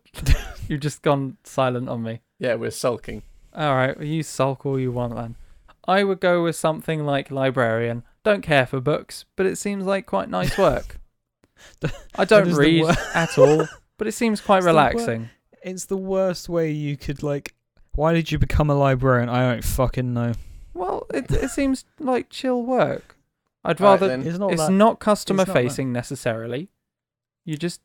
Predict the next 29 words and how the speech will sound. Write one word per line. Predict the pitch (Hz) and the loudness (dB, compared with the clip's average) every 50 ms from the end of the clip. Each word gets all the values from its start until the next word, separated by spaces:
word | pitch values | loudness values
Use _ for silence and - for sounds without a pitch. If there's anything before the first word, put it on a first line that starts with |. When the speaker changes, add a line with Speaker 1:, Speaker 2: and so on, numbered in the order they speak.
| _ | _
Speaker 1:
deal | - 185 185 185 180 175 | 0 2 2 2 2 0
with | 175 180 180 175 - | 0 -2 -2 -2 0
Speaker 2:
What? | - 202 233 - - - - _ - 139 - - - _ - _ _ _ _ _ _ _ _ - | 2 0 0 0 -2 -16 -16 _ -8 -8 -8 -8 -12 _ -20 _ _ _ _ _ _ _ _ -4
Speaker 1:
necessarily. | 165 170 180 175 - 175 - - 180 165 143 120 110 107 104 113 - _ _ _ _ _ _ _ _ _ _ _ _ _ _ _ _ _ _ _ _ _ _ - | 0 2 2 2 0 -4 0 4 6 6 6 6 4 0 -4 -8 -12 _ _ _ _ _ _ _ _ _ _ _ _ _ _ _ _ _ _ _ _ _ _ 2
I | 160 151 | 4 4
wouldn't | 165 175 165 160 156 | 6 4 2 0 0
be | 165 160 151 | 0 2 2
on, | 143 143 | 2 2
like | 135 135 131 | 2 2 2
Speaker 3:
He's | 139 | 2
got | 170 165 151 | 0 -2 -2
a, | 151 | -2
he's | 160 151 170 | -4 -2 -2
got | 185 170 | -2 -2
a | 151 - | -2 -2
po-, | - 170 | -4 -4
he's | 143 143 139 135 | -6 -6 -6 -6
got | - 156 135 | -6 -4 -6
a | 120 | -6
point. | - - 117 113 117 | -6 -6 -8 -6 -6
You're | 120 131 | -6 -6
not | 139 127 113 | -6 -6 -6
always | 131 123 120 117 - | -6 -6 -6 -6 -8
gonna | - 117 113 110 | -8 -8 -8 -8
be | 113 110 107 | -10 -10 -10
bombarded | - 110 107 104 101 107 104 98 95 98 | -10 -10 -10 -10 -10 -12 -12 -12 -14 -14
with | - 101 - | -16 -16 -18
stuff. | - - - - - | -16 -16 -16 -12 -6
Speaker 1:
Yeah. | 170 156 127 117 117 151 | -2 0 0 0 -2 -4